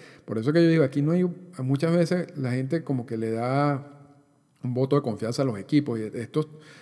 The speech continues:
eh, son sanguinarios. <laughs> Tanto M L B, la oficina del comisionado, no lo, no lo tomen. Por eso es que el sindicato antes, en los setenta, en los ochenta, era un sindicato totalmente contrario y,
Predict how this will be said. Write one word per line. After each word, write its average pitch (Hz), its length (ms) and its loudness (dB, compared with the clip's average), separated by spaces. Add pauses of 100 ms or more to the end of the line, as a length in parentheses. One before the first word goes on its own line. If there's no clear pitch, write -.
(280)
eh, 104 680 -8
son 113 220 -6
sanguinarios. 143 720 2 (500)
<laughs> - 720 -10
Tanto 117 340 -2
M 117 180 0
L 151 160 6
B, 160 440 8
la 120 100 0
oficina 123 340 -6
del 139 80 0
comisionado, 123 600 -2
no 127 120 0
lo, 120 120 -4
no 117 200 -4
lo 139 100 0
tomen. 147 540 0 (420)
Por 120 160 2
eso 117 140 0
es 139 40 -2
que 175 60 2
el 180 60 6
sindicato 151 600 2
antes, 139 320 2
en 131 60 -2
los 117 100 -8
setenta, 127 400 0
en 101 80 -6
los 104 100 -10
ochenta, 135 380 0
era 131 80 0
un 110 120 -8
sindicato 147 480 -4
totalmente 117 520 -8
contrario 113 640 -6
y, 107 380 -8